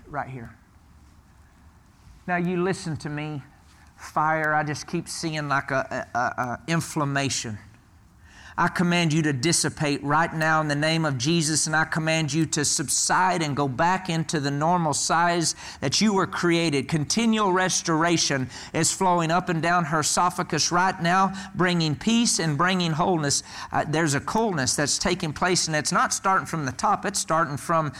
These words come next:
the bottom, and it's working its way up, and it's the anointing of God bringing continual restoration into that esophagus. Continual restoration is mine.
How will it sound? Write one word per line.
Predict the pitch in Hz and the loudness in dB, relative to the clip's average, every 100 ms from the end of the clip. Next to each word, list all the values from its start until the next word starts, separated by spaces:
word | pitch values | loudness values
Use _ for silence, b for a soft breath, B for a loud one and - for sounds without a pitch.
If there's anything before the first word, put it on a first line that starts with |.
| B B | B B
the | 139 | -2
bottom, | 117 170 214 139 143 | 2 2 4 2 0
and | 143 | -2
it's | - | 0
working | 180 175 170 160 | 2 2 0 -4
its | 143 156 | -2 0
way | 160 151 | 0 2
up, | 165 156 | 0 0
and | 156 | -4
it's | 127 - | -4 -2
the | 147 | -2
anointing | 147 180 208 190 | 2 2 2 0
of | 147 127 | -2 0
God | 170 180 147 | 2 2 2
bringing | 170 170 156 | 0 0 -2
continual | 160 147 - 196 196 185 | -4 -4 -2 2 2 2
restoration | 165 170 - 165 160 165 156 170 151 - B B 170 | 2 0 0 0 2 2 2 0 -4 -6 B B -2
into | 180 170 170 | 0 0 0
that | 156 147 | 2 0
esophagus. | - - 143 139 127 135 - | 0 2 0 0 -4 -4 -4
Continual | - 151 - 196 190 160 | -4 -4 -2 0 0 2
restoration | 156 151 - 147 147 147 - 147 | 2 0 0 0 0 0 -2 -2
is | 131 147 | -2 0
mine. | 143 139 131 | 2 2 2